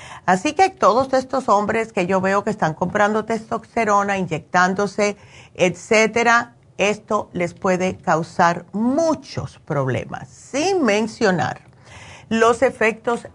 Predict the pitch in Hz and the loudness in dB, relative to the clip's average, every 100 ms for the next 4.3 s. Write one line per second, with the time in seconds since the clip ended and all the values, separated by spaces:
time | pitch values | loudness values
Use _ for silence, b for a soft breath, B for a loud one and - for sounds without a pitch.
0 | - - - 240 240 247 220 185 208 196 | -20 -20 0 0 2 -2 -2 4 4 6
1 | 151 139 143 - _ 202 190 - 208 202 | 4 0 -2 -10 _ 0 0 -6 -4 -2
2 | 202 202 170 175 175 175 - 170 175 - | 0 0 2 2 0 -6 -2 -4 -2 -2
3 | 170 147 147 143 170 143 135 - - - | 0 0 -2 -2 -4 -2 -4 -4 -6 -2
4 | 233 262 | 0 2